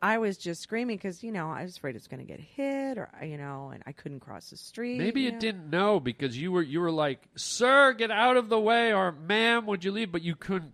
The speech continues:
Speaker 2: you couldn't give it a title.
Speaker 1: That's
Speaker 2: So
Speaker 1: what
Speaker 2: you were
Speaker 1: I'm
Speaker 2: just ambiguously going,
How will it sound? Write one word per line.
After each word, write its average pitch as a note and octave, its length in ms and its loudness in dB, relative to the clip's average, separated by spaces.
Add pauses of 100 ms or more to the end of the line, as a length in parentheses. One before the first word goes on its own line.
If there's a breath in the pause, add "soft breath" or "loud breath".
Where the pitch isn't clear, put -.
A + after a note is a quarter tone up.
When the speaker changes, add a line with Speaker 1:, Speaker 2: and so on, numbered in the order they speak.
(100)
Speaker 2:
you C#3+ 140 -10
couldn't E3 220 -4
give D#3 180 -2
it C#3+ 60 0
a B2+ 80 2
title. E3+ 680 0
Speaker 1:
That's F3+ 160 -2
Speaker 2:
So C#3 60 0
Speaker 1:
what F3 60 0
Speaker 2:
you E3 60 4
were E3 60 6
Speaker 1:
I'm D#3 80 2
Speaker 2:
just D3 240 -2
ambiguously C#3 840 -2
going, B2+ 280 -4